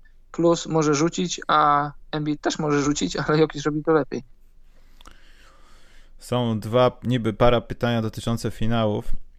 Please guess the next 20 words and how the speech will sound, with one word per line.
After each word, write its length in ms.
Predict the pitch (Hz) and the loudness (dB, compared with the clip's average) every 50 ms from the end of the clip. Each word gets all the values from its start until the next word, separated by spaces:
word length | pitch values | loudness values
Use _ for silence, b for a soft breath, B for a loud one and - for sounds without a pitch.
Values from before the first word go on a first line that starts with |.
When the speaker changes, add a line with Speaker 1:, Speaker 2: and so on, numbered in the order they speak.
| - - - - - - - - 110 107 104 - | -20 -20 -20 -20 -20 -18 -14 -10 -10 -10 -8 -6
Speaker 2:
Tomeczek 480 | - 113 110 110 117 117 - 120 101 | -4 -2 0 0 0 0 -2 -4 -4
siedemdziesiąt 520 | - - 117 110 113 113 - - 107 101 - - | -4 -2 0 0 0 0 0 -2 -2 -2 -2 -4
cztery 340 | - - 113 110 104 104 | -6 -4 -2 -2 -2 -2
zapytał, 460 | 101 101 101 - - - - 110 107 101 | -4 -6 -6 -6 -8 -6 -4 -4 -6 -6
które 300 | - - 135 127 123 120 | -4 -2 0 2 2 2
matchupy 460 | 113 110 101 - 127 127 - 120 110 | 0 0 0 2 0 0 0 -2 -2
rozstrzygną 560 | 107 101 - - - 139 135 131 117 113 107 | -2 -4 -6 -6 -6 -6 -4 -4 -4 -4 -4
finał 380 | - - 127 120 113 107 107 101 | -6 -6 -4 -2 0 0 0 0
Lakers 500 | 104 117 113 113 - 117 107 - - 107 | 0 0 -2 -2 -2 -4 -6 -6 -4 -2
Miami? 480 | 104 104 107 104 98 92 90 85 87 - - - - - - - - - - - - - - - - - - - - - - - - - - - - - - - - - - - - 135 | -2 0 0 0 -2 -4 -6 -8 -10 -12 -14 -14 -10 -10 -12 -12 -14 -20 -20 -20 -20 -20 -20 -20 -20 -20 -20 -20 -20 -20 -20 -20 -20 -20 -20 -20 -20 -20 -20 -20 -20 -20 -14 -4 0 0
Speaker 1:
Adebayo, 540 | 139 143 151 147 147 147 143 151 147 139 - | 2 2 2 2 4 2 2 2 2 0 -2
A 40 | 143 | -2
D 220 | 143 135 135 135 127 123 123 - - - - - - - | -6 -6 -6 -8 -8 -8 -10 -12 -18 -20 -20 -20 -12 -6
oraz 320 | 135 143 139 139 135 - | -4 -2 0 -2 -2 -4
wszyscy 360 | - - - 147 - - - 139 | -6 -8 -8 -8 -8 -10 -8 -6
ludzie, 260 | 147 143 135 139 135 | -4 -4 -4 -4 -6
którzy 220 | - 143 135 135 | -4 -6 -6 -4
będą 260 | 131 139 135 135 135 | -4 -6 -4 -4 -4
na 120 | 135 131 131 | -4 -4 -2
LeBronie. 440 | 135 127 123 127 127 113 - - | -2 -2 -2 -4 -4 -4 -6 -8